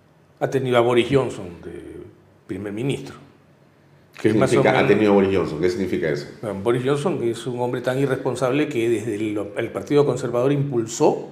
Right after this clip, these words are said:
Speaker 1: el más grande desastre de Inglaterra en los últimos tiempos, que ha sido el Brexit. Hoy, cincuenta y ocho por ciento de Inglaterra ya está pensando y reclamando regresar a la, a la Unión Europea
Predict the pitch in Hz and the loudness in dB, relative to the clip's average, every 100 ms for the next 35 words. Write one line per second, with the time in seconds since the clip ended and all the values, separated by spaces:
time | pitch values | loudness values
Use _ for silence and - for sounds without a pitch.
0 | - 117 113 135 135 135 123 110 143 131 | -6 -4 -2 0 0 0 0 -2 -2 -2
1 | 131 113 113 107 127 123 117 113 113 101 | -2 -2 -4 -6 -4 -4 -4 -8 -10 -12
2 | 101 247 98 98 - 120 110 107 - - | -8 -8 -8 -8 -8 -6 -2 0 -2 -6
3 | - - - - - - - 156 175 175 | -16 -20 -20 -20 -20 0 8 12 12 10
4 | - 127 120 123 151 156 120 110 160 131 | 6 0 0 2 2 2 0 0 0 2
5 | 120 113 147 127 123 120 - 156 156 143 | 0 -2 0 0 0 -2 2 2 2 0
6 | - 202 151 139 127 123 123 151 151 151 | 2 2 4 2 0 -2 0 0 2 2
7 | 123 113 107 175 160 113 104 98 110 110 | 0 -2 0 2 2 0 -6 -8 -6 -4
8 | 113 151 123 120 123 139 139 | -4 -4 -4 -4 -2 0 0